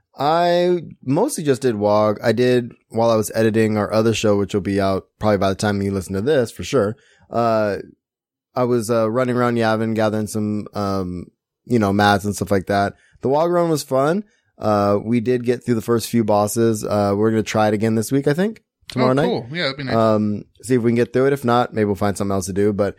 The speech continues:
Speaker 1: with some of the other news coming out, maybe we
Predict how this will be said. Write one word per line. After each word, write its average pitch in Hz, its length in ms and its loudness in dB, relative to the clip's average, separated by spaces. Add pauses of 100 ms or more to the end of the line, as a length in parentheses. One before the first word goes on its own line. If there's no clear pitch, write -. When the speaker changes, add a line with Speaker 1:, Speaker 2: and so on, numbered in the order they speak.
(140)
Speaker 1:
with 120 320 -2
some 127 160 0
of 117 60 0
the 117 100 0
other 120 300 0
news 123 340 0
coming 113 260 0
out, 107 180 0
maybe 104 380 0
we 101 680 -2